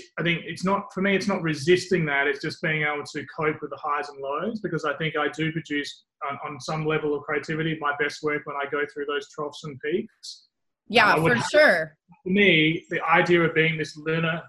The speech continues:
Speaker 1: linear line, and, I mean, that just freaks me out of boredom.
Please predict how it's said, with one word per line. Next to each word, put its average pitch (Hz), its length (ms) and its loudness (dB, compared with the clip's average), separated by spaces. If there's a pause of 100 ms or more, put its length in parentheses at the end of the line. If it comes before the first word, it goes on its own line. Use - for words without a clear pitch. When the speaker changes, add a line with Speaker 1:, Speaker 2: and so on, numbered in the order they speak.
Speaker 1:
linear 170 380 2
line, 156 500 2
and, 190 80 0
I 165 60 -6
mean, 143 520 -8
that 143 160 -2
just - 240 -10
freaks 147 260 -2
me 143 160 -6
out 143 120 -2
of 135 120 -12
boredom. 147 280 -4